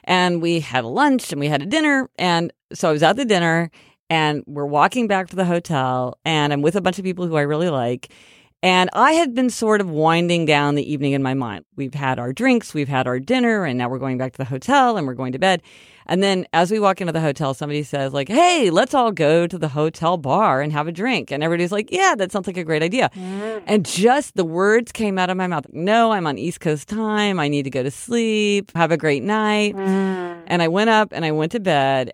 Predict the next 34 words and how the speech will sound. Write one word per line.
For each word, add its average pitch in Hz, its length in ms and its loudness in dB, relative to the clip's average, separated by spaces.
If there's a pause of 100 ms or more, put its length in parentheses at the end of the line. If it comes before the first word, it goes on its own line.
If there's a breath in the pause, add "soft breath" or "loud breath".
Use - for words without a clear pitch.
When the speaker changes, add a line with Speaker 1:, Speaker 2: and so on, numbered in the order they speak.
(100)
Speaker 1:
And 190 180 2
then, 247 320 2 (300)
of 190 100 -2
course, 175 300 0
the 185 100 0
next 180 240 -4
morning, 170 600 -2
I 147 40 0
regretted 147 560 0
it. 151 320 2
I 147 100 -2
ran 165 260 0
into 175 160 -2
somebody 160 320 0
at 151 80 -4
the 156 140 -4
airport 143 500 -4
who 151 60 -10
was 135 100 -6
also 139 260 -4
flying 139 240 -4
back 131 160 -2
to - 80 -10
New 143 60 -4
York. 131 260 -4
He's 156 140 -8
like, 170 180 -4
"Oh, 277 140 -2
yeah, 311 320 2
we 269 160 0
had 247 160 2
a - 20 -6
great 240 260 -2
time." 220 600 0